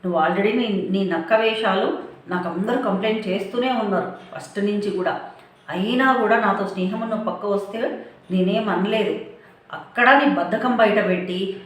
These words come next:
ఎవరో వేటాడితే తీసుకొచ్చి తినాలని చూసి ప్లాన్ వేసావు, అక్కడ కూడా క్షమించా నేను, కానీ ఇప్పుడు నిన్ను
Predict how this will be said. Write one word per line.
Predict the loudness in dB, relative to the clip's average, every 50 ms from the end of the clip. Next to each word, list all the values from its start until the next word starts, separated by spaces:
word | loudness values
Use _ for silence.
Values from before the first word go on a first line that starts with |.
| -18 -12 -8
ఎవరో | -4 0 2 4 6 6
వేటాడితే | 6 6 6 6 4 4 4 4 4 2 0 -4
తీసుకొచ్చి | -4 -4 -6 -6 -6 -6 -8 -8 -6 -4
తినాలని | -2 2 4 4 4 4 2 -2 -2 -2
చూసి | -4 -4 -2 -2 -2 -2 -2 -4 -6 -10 -14 -18 -14 -6 -2
ప్లాన్ | 2 4 4 4 4 4
వేసావు, | 2 -2 -2 -2 -4 -4 -4 -10 -14 -18 -20 -18 -18
అక్కడ | -16 -6 -2 0 2 2
కూడా | 2 2 2
క్షమించా | 0 0 0 0 0 0 0 0 0 0 0
నేను, | -2 -4 -4 -6 -8 -12 -20 -20 -14 -6 0
కానీ | 0 2 2 4 2
ఇప్పుడు | 2 0 0 0 0 0
నిన్ను | 2 0 0 0 0 0 0 -2 -4 -6